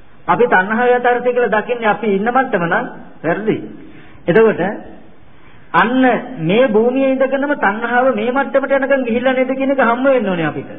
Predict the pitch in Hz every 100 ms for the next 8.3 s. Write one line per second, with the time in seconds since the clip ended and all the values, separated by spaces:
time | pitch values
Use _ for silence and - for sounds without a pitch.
0 | - - - - - - - - - -
1 | - - - - - - - - - -
2 | - - - - - - - - - 190
3 | 220 208 185 175 220 214 - - - -
4 | - 185 165 - - - - 190 269 240
5 | 175 180 175 240 214 190 247 - - -
6 | - - - - - - - - - -
7 | - - - - - - - - - -
8 | - 190